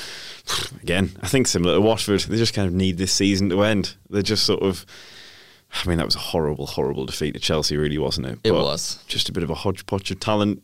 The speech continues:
Speaker 1: great manager, and, and just need that pre-season, that break, that rest. Go
Speaker 2: They'll be
Speaker 1: again.
Speaker 2: confident they can do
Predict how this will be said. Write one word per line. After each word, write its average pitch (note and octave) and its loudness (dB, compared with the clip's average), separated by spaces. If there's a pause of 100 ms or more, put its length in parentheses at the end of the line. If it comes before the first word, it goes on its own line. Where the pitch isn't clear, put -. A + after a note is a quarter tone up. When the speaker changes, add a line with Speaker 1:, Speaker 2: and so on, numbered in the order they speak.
(580)
Speaker 1:
great G#2+ 6
manager, F2+ 2 (420)
and, F#2+ 2
and F#2+ 0
just G2+ 0
need G2+ 4
that G2 2
pre-season, G2 2
that F2+ -2
break, F#2+ 2
that F2+ 0
rest. - -2 (880)
Go - 2
Speaker 2:
They'll - 6
be G3 4
Speaker 1:
again. B2+ 6
Speaker 2:
confident A2 2
they A2 0
can A2 -2
do G#2 2